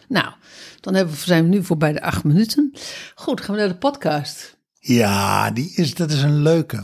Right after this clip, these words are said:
Speaker 1: Ja.
Speaker 2: Hallo, mam. Dag, mam.
Speaker 1: Ja, en dan kan je zeggen van: "Waar gaat dit over?"
Speaker 2: Nou, gaan we je vertellen.
Speaker 1: Gaan we je vertellen. Eh,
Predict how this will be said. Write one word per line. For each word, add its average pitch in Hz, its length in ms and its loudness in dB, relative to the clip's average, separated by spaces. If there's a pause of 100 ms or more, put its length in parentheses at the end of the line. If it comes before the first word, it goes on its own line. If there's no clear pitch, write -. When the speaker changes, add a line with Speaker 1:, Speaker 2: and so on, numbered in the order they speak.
(100)
Speaker 1:
Ja. - 440 -4 (140)
Speaker 2:
Hallo, 214 360 4
mam. 143 400 0 (540)
Dag, 135 480 0
mam. 113 380 -10 (260)
Speaker 1:
Ja, 151 280 0
en 151 60 0
dan 175 100 -2
kan 196 140 0
je 185 80 2
zeggen 175 300 -4
van: 190 260 -4
"Waar 214 160 -6
gaat 370 600 0 (160)
dit 175 280 -2
over?" 190 480 -4
Speaker 2:
Nou, 131 200 -4
gaan 131 140 -6
we 120 100 -4
je 123 80 -4
vertellen. 90 460 -12
Speaker 1:
Gaan 190 160 2
we 170 80 2
je 151 100 4
vertellen. 131 440 -8
Eh, - 180 -8